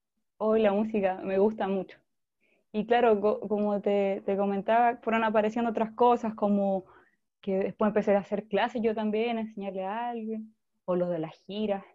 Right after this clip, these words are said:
que eso también a mí me, yo creo que eso también fue otra de las cosas que, que me fascinó, que de la nada, por ejemplo, mi primera gira fue igual súper lejos y fue como, "No lo puedo creer", y,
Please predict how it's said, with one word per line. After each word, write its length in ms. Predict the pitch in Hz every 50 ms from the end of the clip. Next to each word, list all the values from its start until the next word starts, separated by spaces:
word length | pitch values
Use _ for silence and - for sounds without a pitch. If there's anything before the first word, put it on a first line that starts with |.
| _
que 180 | _ 180 156 -
eso 180 | 196 - 220 190
también 400 | 208 190 185 180 196 208 208 208
a 60 | 208
mí 220 | 214 220 220 226 226
me, 760 | 226 220 220 220 220 214 214 208 208 202 202 202 196 196 - _ _ _ _ _ _ _ _ _ _ _ _ _ _ _ _ _ _
yo 80 | - 170
creo 100 | 180 180
que 60 | 175
eso 100 | 170 196
también 280 | 185 185 185 190 196 190 -
fue 140 | - 185 185
otra 240 | 196 190 202 202
de 80 | 202 196
las 120 | 208 202
cosas 280 | - - 214 220 220 214 220
que, 400 | - 214 196 190 190 185 185 214 - _ _ _ _
que 100 | - 196
me 140 | 190 185 180
fascinó, 440 | 175 175 - - 185 175 185 196 202
que 180 | 202 190 180 165
de 160 | 165 190 180
la 120 | 180 175 175
nada, 540 | 185 208 226 233 233 233 233 233 233 240 _ _ _ _ _ _ _ _ _ _ _ _ _ _ _ _ _ _ _ _ _ _ _ _ -
por 80 | 175 185
ejemplo, 280 | 196 175 175 180 170
mi 100 | 175 185 175
primera 300 | 175 185 190 196 208 214
gira 280 | 214 - 233 233 233
fue 200 | 226 - 220 208 208
igual 240 | 202 190 208 208 202
súper 300 | - 220 214 - 220 220
lejos 520 | 214 202 220 240 - - 285 294 302 311 - -
y 720 | 214 208 208 202 196 196 190 190 185 185 180 170 _ _ _ _ _ _ _ _ _
fue 120 | - 196 202
como, 220 | 208 202 202 190
"No 120 | 190 190
lo 140 | 185 180 170
puedo 200 | 151 165 185 196
creer", 220 | - 208 220 226 240
y, 180 | 196 165 -